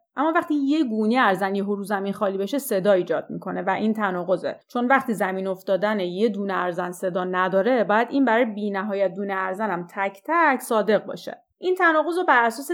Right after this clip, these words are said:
تفسیرهای متفاوتی که ازش کردن، بعضیا جزء استدلال‌های ضد کثرت دسته‌بندیش کردن. بعضیا هم می‌گن داره میگه که به حواس نمیشه اعتماد کرد. اما چون نتیجه گیری اصلی زنون رو از این پارادوکس نداریم که بدونیم چی می‌خواسته بگه،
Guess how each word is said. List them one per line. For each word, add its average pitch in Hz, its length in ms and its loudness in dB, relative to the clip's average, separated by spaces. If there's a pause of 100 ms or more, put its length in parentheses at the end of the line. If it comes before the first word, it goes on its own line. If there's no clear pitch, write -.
تفسیرهای 233 540 0
متفاوتی 214 720 -2
که 262 100 0
ازش 190 420 0
کردن، 196 560 0
بعضیا 262 520 0
جزء 269 460 0
استدلال‌های 202 1000 -2
ضد 196 320 -4
کثرت 190 600 -2
دسته‌بندیش 180 720 -2
کردن. - 540 -6 (100)
بعضیا 320 320 4
هم 330 160 6
می‌گن 262 280 4
داره 240 420 4
میگه 214 320 2
که 277 220 2
به 214 140 0
حواس 208 480 0
نمیشه 190 320 -2
اعتماد 175 460 -6
کرد. - 320 -8 (100)
اما 359 160 -2
چون 370 240 -2
نتیجه 220 480 -2
گیری 233 240 -2
اصلی 240 440 2
زنون 202 500 -2
رو 180 100 -2
از 180 240 -2
این 226 100 -2
پارادوکس 185 520 -4
نداریم 190 440 -4
که 185 140 -10
بدونیم 185 400 -6
چی 190 180 -8
می‌خواسته 190 440 -4
بگه، 202 760 2